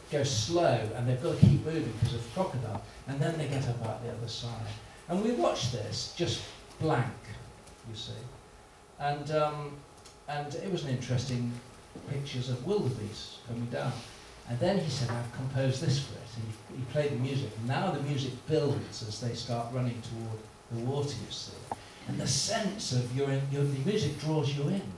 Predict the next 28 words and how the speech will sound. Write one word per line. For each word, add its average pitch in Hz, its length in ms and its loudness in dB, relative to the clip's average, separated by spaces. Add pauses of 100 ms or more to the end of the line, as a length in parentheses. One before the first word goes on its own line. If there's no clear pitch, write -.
(1000)
And 143 120 0
that's 220 300 2
what 175 400 2 (840)
our 143 180 2
emotional 160 520 4
life 113 340 0
in 120 120 0
church - 460 4
should - 300 -6
do. 180 100 2
It, 127 360 2 (100)
it 135 180 -4
should 147 420 0 (400)
be 202 400 4
the 160 280 2 (360)
music 160 540 4
of 120 120 2
our 120 200 4
emotions - 920 0
that 127 240 0 (480)
inspire 175 800 0
the 110 120 0
heart 104 300 -4 (100)
as 123 120 -4
well 127 260 2
as - 280 -4 (400)
teach 135 180 -4
it. - 480 -6